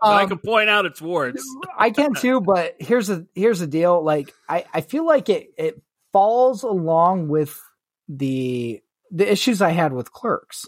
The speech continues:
Speaker 2: And I said this before when we did Clerks. There were lines not delivered correctly.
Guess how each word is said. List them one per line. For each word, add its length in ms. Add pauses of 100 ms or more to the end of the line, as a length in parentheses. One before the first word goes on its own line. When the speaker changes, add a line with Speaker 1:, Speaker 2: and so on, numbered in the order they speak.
(100)
Speaker 2:
And 100
I 100
said 280
this 140
before 360
when 140
we 140
did 200
Clerks. 520 (720)
There 140
were 160
lines 680
not 340
delivered 560
correctly. 640